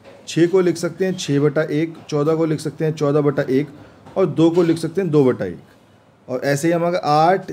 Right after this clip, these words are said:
छ-, और छः को जमा करें तो चौदह आ जाता है, और आठ में से छः को घटा करें तो दो आ जाता है। तो आठ जमा चौदह, आठ जमा छः चौदह, तो इसको हम लिख सकते हैं आठ बटा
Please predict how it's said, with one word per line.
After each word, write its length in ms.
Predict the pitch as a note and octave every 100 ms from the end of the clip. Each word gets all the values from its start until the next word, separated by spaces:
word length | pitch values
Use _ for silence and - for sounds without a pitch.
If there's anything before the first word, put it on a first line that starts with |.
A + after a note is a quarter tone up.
| D3
छ-, 240 | - - -
और 160 | D3+
छः 240 | D#3 D#3+ D#3+
को 100 | E3
जमा 200 | D#3 D3+
करें 200 | D3+ C#3
तो 60 | A#2+
चौदह 280 | A#2+ A2+
आ 80 | C#3
जाता 240 | C#3+ C#3+ E3+
है, 120 | G3+ - _ _ _ _ _ _ _ _ _ D3
और 340 | E3+ G3 - _ -
आठ 260 | D3 E3 F#3+
में 100 | F#3
से 100 | E3
छः 200 | - F3
को 80 | F3
घटा 200 | D3 D#3
करें 220 | D3+ D#3+ D#3
तो 120 | G3+
दो 260 | B2 C3 A#2
आ 40 |
जाता 240 | A2 A2 D#3+
है। 120 | G3+ - _ _ _ -
तो 100 | - -
आठ 300 | D#3 G3+ F#3+
जमा 260 | G3 G3 G3
चौदह, 520 | F#3 E3+ E3 B2+ -
आठ 200 | C#3+ E3+
जमा 180 | F3+ G3+
छः 300 | G3+ - D3 C3 - _ -
चौदह, 280 | C#3+ D3
तो 120 | F#3 F#3
इसको 200 | - F3
हम 100 | D#3
लिख 120 | D3
सकते 220 | D#3 D#3+
हैं 80 | F3+
आठ 280 | C#3 D3 D#3+
बटा 220 | E3